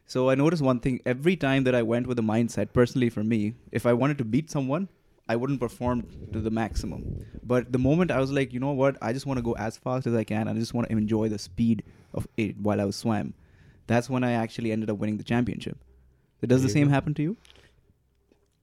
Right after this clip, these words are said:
Speaker 2: I've never won a championship, so <laughs>
Speaker 1: No,
Speaker 2: I don't
Speaker 1: but
Speaker 2: know.
Speaker 1: any, like, for chemistry
Speaker 2: Yeah.
Speaker 1: for that matter.
Speaker 2: Yeah, it's, it's, it's, it's, yes, it's, it's more, that's what I'm saying, ki why is it matters? Because for both sports and chemistry, the fact that I was, it was, like, more of a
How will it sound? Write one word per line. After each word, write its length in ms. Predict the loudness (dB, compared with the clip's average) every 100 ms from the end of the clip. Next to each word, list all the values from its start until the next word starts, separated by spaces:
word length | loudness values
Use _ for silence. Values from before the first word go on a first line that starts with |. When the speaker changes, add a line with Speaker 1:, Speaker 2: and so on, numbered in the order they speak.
| _
Speaker 2:
I've 120 | -6
never 160 | -2 0
won 160 | 0 0
a 40 |
championship, 600 | -2 -6 -6 -10 -10 -12
so 100 | -6 4
<laughs> 40 |
Speaker 1:
No, 100 | 10
Speaker 2:
I 40 |
don't 260 | 12 12 12
Speaker 1:
but 240 | 8 4
Speaker 2:
know. 60 | 6
Speaker 1:
any, 260 | 8 10 12
like, 200 | 10 8 -4 -6
for 140 | 4 4
chemistry 400 | 4 2 4 4
Speaker 2:
Yeah. 60 |
Speaker 1:
for 60 | 4
that 180 | 0 0
matter. 240 | -4 -6 -10 -16 -20 -20 -20 -20 -20 -20 _ _
Speaker 2:
Yeah, 360 | 0 4 4 4
it's, 200 | 4 4
it's, 240 | 4 2 4
it's, 240 | 4 4 6
it's, 300 | 2 2 -6 -12 -10
yes, 420 | 2 4 4 2
it's, 180 | -4 -4
it's 220 | -6 -4
more, 320 | 0 0 0
that's 200 | -6 -6
what 80 | -8
I'm 40 |
saying, 200 | -8 -8
ki 100 | -8
why 140 | -10 -8
is 80 | -8
it 80 |
matters? 340 | -8 -10 -10 -12
Because 240 | -12 -12 -16 -20 _
for 120 | -8
both 180 | -4 -6
sports 360 | -6 -6 -2 -4
and 100 | -4
chemistry, 460 | -4 -4 -4 -4 -6 _ _ _ -16 -10
the 100 | -4
fact 320 | 2 2 2
that 260 | 0 -2 -2
I 120 | 2
was, 200 | 4 2 0 0
it 80 | 4
was, 160 | 4
like, 180 | 2 4
more 220 | 6 6
of 100 |
a 60 | 4